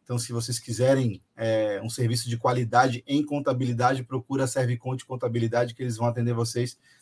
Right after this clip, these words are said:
da melhor forma possível. Serviconte Contabilidade, há vinte e seis anos contabilizando sucesso.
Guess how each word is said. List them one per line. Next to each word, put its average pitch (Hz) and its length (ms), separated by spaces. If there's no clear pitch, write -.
da 123 100
melhor 120 400
forma 123 280
possível. 113 540
Serviconte 135 760
Contabilidade, 120 1080
há 117 120
vinte 120 240
e - 40
seis 120 360
anos 127 240
contabilizando 117 720
sucesso. - 680